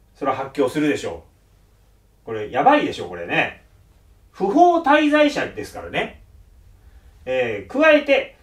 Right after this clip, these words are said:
最低賃金を、今七点二五ドルなのを、えー、政府として十五ドルにすると。まあ、あの、人々の賃金を上げていくことはいいんですけれども、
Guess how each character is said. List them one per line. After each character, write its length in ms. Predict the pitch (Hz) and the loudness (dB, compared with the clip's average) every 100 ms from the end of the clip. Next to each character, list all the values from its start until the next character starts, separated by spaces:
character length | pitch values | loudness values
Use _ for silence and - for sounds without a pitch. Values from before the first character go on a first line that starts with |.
| _ | _
最 400 | - 294 330 - | -2 0 0 -2
低 260 | 320 320 | -4 -4
賃 320 | - 302 294 | -4 -4 -4
金 240 | 175 240 - | -6 -8 -2
を、 300 | - 415 - _ _ _ | 2 2 0 _ _ _
今 220 | 180 - | -6 -4
七 300 | 170 285 285 | 0 0 0
点 260 | - 147 143 | -2 -6 -4
二 180 | 214 226 | -4 0
五 220 | 226 214 | 2 4
ド 120 | 160 | 2
ル 100 | 120 | -4
な 100 | 110 | -10
の 100 | 107 | -2
を、 320 | 180 208 - _ | 2 2 0 _
え 180 | 127 127 | -8 -8
ー、 0 | |
政 320 | 123 226 208 | 0 2 2
府 60 | - | -2
と 120 | 113 | -10
し 60 | |
て 100 | 120 | -10
十 240 | 110 254 311 | -8 -2 0
五 160 | 302 | 0
ド 80 | 262 | 0
ル 120 | - | 0
に 60 | 277 | -2
す 160 | - 156 | -4 -4
る 100 | - | -4
と。 200 | - - _ _ _ _ _ _ _ _ _ - | -8 -14 _ _ _ _ _ _ _ _ _ -4
ま 320 | - - - _ _ _ - | 0 0 -4 _ _ _ -10
あ、 80 | |
あ 60 | 123 | -8
の、 400 | 120 113 104 - _ - | -6 -6 -6 -10 _ -16
人 280 | - 330 | -2 2
々 160 | 339 214 | 2 2
の 60 | 165 | -2
賃 340 | - 359 381 | -2 -2 -2
金 160 | 262 202 | 0 2
を 40 | 147 | 2
上 60 | |
げ 80 | 180 | 2
て 140 | 202 190 | 0 -2
い 60 | |
く 80 | 185 | -2
こ 60 | 196 | -2
と 80 | 160 | 0
は 100 | 123 | 0
い 60 | |
い 40 | 151 | -2
ん 60 | |
で 100 | 117 | -8
す 80 | - | -12
け 80 | 107 | -12
れ 80 | 98 | -10
ど 80 | 123 | 2
も、 320 | 180 - | 2 2